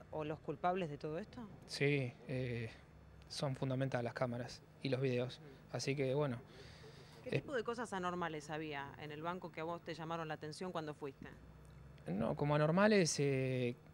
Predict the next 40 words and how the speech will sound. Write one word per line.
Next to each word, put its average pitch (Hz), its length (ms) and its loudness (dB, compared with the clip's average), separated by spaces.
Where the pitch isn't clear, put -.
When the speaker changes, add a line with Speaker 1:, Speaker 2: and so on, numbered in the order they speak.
Speaker 2:
que - 80 -2
estaba 165 260 6
primero 160 340 6
en 151 40 4
la 147 100 2
caja, 180 300 0
que 147 120 2
no 151 80 4
había 151 180 4
nadie, 196 560 6
eh, 131 840 2
que 147 140 4
pedí 165 280 8
billete 160 340 6
de 143 60 8
quinientos 165 360 6
pesos, 208 440 8
que 135 140 2
me 135 120 2
pareció 143 280 2
normal, 180 420 6
me, 151 200 0
me 143 80 0
dio 160 120 8
bronca 190 280 6
que 147 100 4
no 170 80 4
me 170 80 6
lo 151 80 6
dieron, 208 500 8
que 160 120 4
normal 185 320 6
que 175 60 6
haya 175 180 4
billete 165 300 4
de 160 40 2
quinientos, 233 200 2
tendría 180 260 6
que 175 60 6
haber. 185 300 6